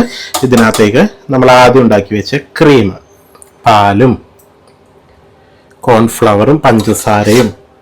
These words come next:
ബട്ടറും ഒക്കെ ഇട്ട് വെച്ച ക്രീം നമുക്ക് ആദ്യം തന്നെ ഇതിൻ്റെ അടിയിലേക്ക് ഫുള്ളായിട്ട് ഇട്ട് കൊടുക്കാം. അങ്ങനെ നമ്മുടെ ഫസ്റ്റ് ലെയർ നമ്മുടെ ക്രീം വെച്ച് ഇട്ടു.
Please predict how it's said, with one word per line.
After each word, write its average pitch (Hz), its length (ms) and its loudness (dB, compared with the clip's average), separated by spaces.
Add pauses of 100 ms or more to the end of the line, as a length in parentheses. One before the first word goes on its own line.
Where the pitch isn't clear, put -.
(360)
ബട്ടറും 135 420 -2 (160)
ഒക്കെ 113 220 -8
ഇട്ട് - 180 -6
വെച്ച 107 180 -6 (140)
ക്രീം 110 280 0 (120)
നമുക്ക് 101 300 -4
ആദ്യം 101 280 -2
തന്നെ 107 180 -4 (540)
ഇതിൻ്റെ 117 240 -2
അടിയിലേക്ക് 104 440 -2 (160)
ഫുള്ളായിട്ട് 110 680 -4 (920)
ഇട്ട് - 180 -10
കൊടുക്കാം. 92 300 -4 (540)
അങ്ങനെ 185 220 4 (160)
നമ്മുടെ 165 280 4
ഫസ്റ്റ് 156 300 0
ലെയർ 147 180 4 (680)
നമ്മുടെ 131 240 2 (100)
ക്രീം 127 320 2
വെച്ച് 120 220 -2
ഇട്ടു. 151 200 0